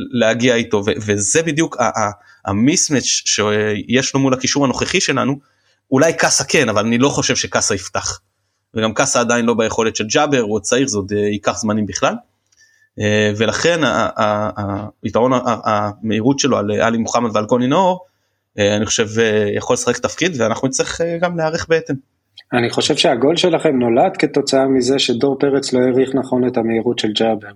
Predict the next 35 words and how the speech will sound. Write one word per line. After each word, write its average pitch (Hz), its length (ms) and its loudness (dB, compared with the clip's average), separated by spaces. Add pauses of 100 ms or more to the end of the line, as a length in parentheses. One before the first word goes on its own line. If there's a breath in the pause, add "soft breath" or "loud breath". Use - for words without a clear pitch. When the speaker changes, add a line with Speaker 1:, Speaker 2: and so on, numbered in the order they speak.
(400 loud breath)
Speaker 1:
נכון. 135 220 -6
Speaker 2:
אה, 110 340 -2
כי 127 100 0
אם 120 180 2
זה, 117 380 0
זוכרים, 143 540 2
אה, 120 240 0
הוא, 123 360 2 (460 loud breath)
הוא 127 200 2
פרץ 143 420 0
מין 139 200 2
פריצה 139 340 2
כזאת 143 360 0
שבמשחקים 120 1040 0
הקודמים 131 440 0
מולכם 131 420 0
הוא 120 160 0
היה 123 140 2
מגיע 123 420 2
עד 120 200 2
הרחבה 120 680 0
ושם 117 360 0
עושה 117 260 2 (100)
משהו, 127 480 0 (480 loud breath)
וג'אבר 135 400 2
פשוט 143 320 0
לקח 135 300 0
לו 139 80 4
את 127 100 -2
הכדור, 143 640 2
אה, 139 200 2
בלי 139 160 2
שדור 135 400 0
פרץ, 139 400 0
אה, 131 60 2